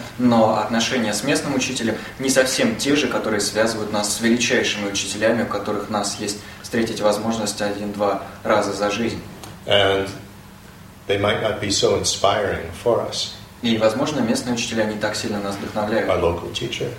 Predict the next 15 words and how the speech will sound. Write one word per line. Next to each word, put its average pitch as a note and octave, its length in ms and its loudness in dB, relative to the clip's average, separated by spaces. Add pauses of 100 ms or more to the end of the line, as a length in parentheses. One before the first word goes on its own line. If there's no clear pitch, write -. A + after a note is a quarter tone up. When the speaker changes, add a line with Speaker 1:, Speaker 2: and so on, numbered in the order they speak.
(1040)
Speaker 2:
But A#2+ 400 6 (220)
Nevertheless, F#2 760 2
we - 80 0
can - 240 -2
learn F#2+ 340 4
from - 260 -4
them. D2 240 -4
They C2 140 -2
can G2 220 -8
help F#2 280 0
us - 340 -2
to, C#3 320 2
uh, C3 220 4
train. G2 500 2 (420)
And G2+ 540 4